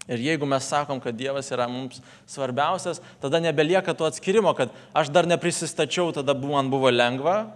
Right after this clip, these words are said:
kol visi dar nežino, kad aš krikščionis, o po to prisistačiau ir nukrito ant manęs svoris. Taip bent jau nuolatos vaikštai su tuo svoriu ir kažkaip prie jo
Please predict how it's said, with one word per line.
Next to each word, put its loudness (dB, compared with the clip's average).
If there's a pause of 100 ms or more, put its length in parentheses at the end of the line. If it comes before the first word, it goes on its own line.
kol 2
visi -4
dar 2
nežino, -2
kad 2
aš -12
krikščionis, -4 (320)
o -4
po 0
to 0
prisistačiau 2 (420)
ir 2
nukrito 2
ant 4
manęs 0
svoris. 4 (420)
Taip 2
bent 6
jau 4
nuolatos 8
vaikštai 4
su -10
tuo 2
svoriu 2 (100)
ir 2
kažkaip -8
prie 0
jo 6